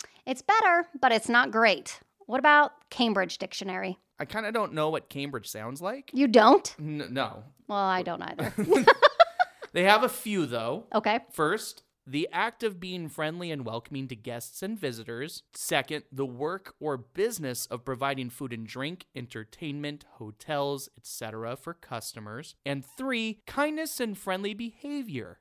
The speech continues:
Speaker 2: especially for guests.
Speaker 1: I'd say we're getting closer. As a Rebel alumni, I did try to search the U N L V website for their definition, but sadly couldn't find one.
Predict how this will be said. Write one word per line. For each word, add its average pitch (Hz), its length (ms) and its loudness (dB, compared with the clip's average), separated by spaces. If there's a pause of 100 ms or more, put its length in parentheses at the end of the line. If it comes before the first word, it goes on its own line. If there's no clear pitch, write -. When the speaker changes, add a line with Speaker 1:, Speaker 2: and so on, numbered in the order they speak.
Speaker 2:
especially 135 920 -4
for 104 180 -18
guests. - 640 -16 (340)
Speaker 1:
I'd 269 160 6
say 320 240 4
we're 403 140 4
getting 349 240 4
closer. - 540 2 (360)
As 254 140 4
a 254 340 4
Rebel 294 480 4
alumni, 233 520 4
I 214 80 -4
did 254 340 0
try 294 240 4
to 277 80 2
search 226 300 -2
the 226 160 -6
U 220 140 0
N 208 40 0
L 202 120 2
V 214 120 0
website 226 540 2
for 233 100 -2
their 190 180 0
definition, 247 680 0
but 247 160 -2
sadly 208 340 2
couldn't 311 300 0
find 214 320 4
one. 185 200 2